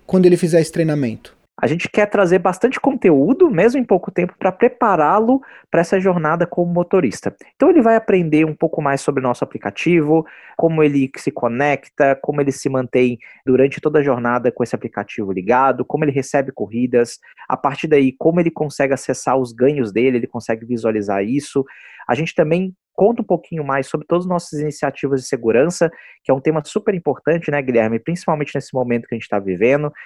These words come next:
Speaker 2: Então, a gente dá mais detalhes. A gente conta também nosso, sobre o nosso programa Somos, que é o nosso programa de engajamento, que quanto mais ele participa, mais benefícios ele vai tendo acesso.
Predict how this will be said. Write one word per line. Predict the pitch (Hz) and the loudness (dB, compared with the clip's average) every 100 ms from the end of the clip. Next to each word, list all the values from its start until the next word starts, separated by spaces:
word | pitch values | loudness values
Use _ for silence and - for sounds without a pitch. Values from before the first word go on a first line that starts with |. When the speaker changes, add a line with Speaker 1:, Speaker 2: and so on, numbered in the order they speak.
| - - | -20 -6
Speaker 2:
Então, | 123 | -6
a | |
gente | - | -2
dá | 135 | -2
mais | 139 117 | 0 0
detalhes. | 107 - 131 139 - - - - | -2 0 0 0 -4 -18 -20 -4
A | 127 | -4
gente | 151 - | -4 -4
conta | 170 - | -4 0
também | 156 147 | -2 -2
nosso, | 143 139 | -2 -4
sobre | - 139 | -2 -4
o | 135 | -4
nosso | 135 | -6
programa | - 127 135 131 | -4 -2 0 -2
Somos, | - - 127 156 147 - | -8 -2 0 0 -2 -2
que | 120 | -4
é | |
o | |
nosso | 120 - | -4 -4
programa | 120 117 120 123 | -4 -2 -2 -2
de | 117 190 | -6 -8
engajamento, | 170 143 120 107 107 131 156 175 170 _ _ | -2 0 0 -2 -2 -4 -4 -8 -10 _ _
que | - - | -12 0
quanto | 147 156 | 0 0
mais | 143 147 139 | -2 0 0
ele | 135 | -2
participa, | 123 - - 123 123 - - _ | -4 -6 -6 -2 -2 -4 -10 _
mais | 147 170 | -2 0
benefícios | 147 135 120 127 - 120 | 0 -2 -4 -8 -6 -2
ele | 110 | 0
vai | 107 | 0
tendo | 101 107 101 | -2 -4 -6
acesso. | - 175 208 - | 0 0 0 -4